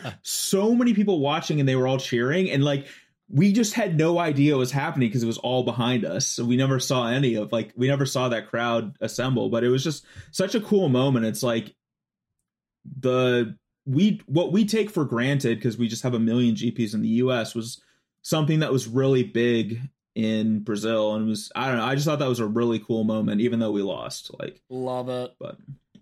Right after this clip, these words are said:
Speaker 1: but yeah, for me, for me, it was the time I won G P New Jersey and I beat Corey in the finals.
Speaker 2: <laughs> Yeah,
Speaker 1: No, I'm just kidding.
Speaker 2: you wish.
Speaker 1: This is just another, <laughs> this is just another, like, job-related story,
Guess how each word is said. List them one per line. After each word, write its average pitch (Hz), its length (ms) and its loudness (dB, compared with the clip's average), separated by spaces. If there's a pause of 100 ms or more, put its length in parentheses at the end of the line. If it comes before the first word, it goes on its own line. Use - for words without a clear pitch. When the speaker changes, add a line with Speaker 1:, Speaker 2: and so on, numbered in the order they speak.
(640)
Speaker 1:
but 143 120 4
yeah, 147 240 2
for 185 140 0
me, 190 340 4
for 185 180 -2
me, 214 160 4
it 196 100 0
was 160 380 2
the 147 100 2
time 143 320 0
I 131 140 2
won 127 260 2
G 131 200 0
P 127 180 2
New 117 120 2
Jersey 117 360 -2
and 113 100 0
I 110 60 0
beat 113 260 -4
Corey 127 240 0
in 123 80 2
the 117 80 2
finals. 151 680 -2
Speaker 2:
<laughs> 214 200 0
Yeah, 269 240 2
Speaker 1:
No, 202 60 -2
I'm 165 140 0
just 143 120 -2
kidding. 113 300 0
Speaker 2:
you 170 220 2
wish. 196 600 -2 (760)
Speaker 1:
This 190 200 2
is 302 100 2
just 381 140 -2
another, 220 540 2
<laughs> - 220 0
this 294 640 -2
is 381 260 2
just - 120 -10
another, 196 720 2
like, 160 300 2
job-related 139 1000 2
story, 131 680 0